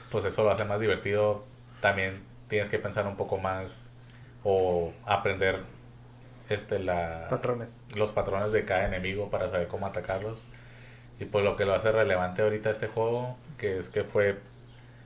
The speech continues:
Speaker 1: este, ese mismo equipo hizo este juego Cadence of Hyrule, que pues es lo mismo, pero con un skin de Zelda. Este, que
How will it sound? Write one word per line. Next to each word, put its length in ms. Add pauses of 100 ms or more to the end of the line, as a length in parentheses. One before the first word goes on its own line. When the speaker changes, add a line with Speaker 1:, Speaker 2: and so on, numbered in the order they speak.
Speaker 1:
este, 280
ese 160
mismo 280
equipo 460
hizo 720 (460)
este 180
juego 300
Cadence 380
of 120 (180)
Hyrule, 300 (800)
que 140
pues 360 (460)
es 160
lo 120
mismo, 340
pero 220
con 120
un 80
skin 300
de 120
Zelda. 400 (920)
Este, 240
que 460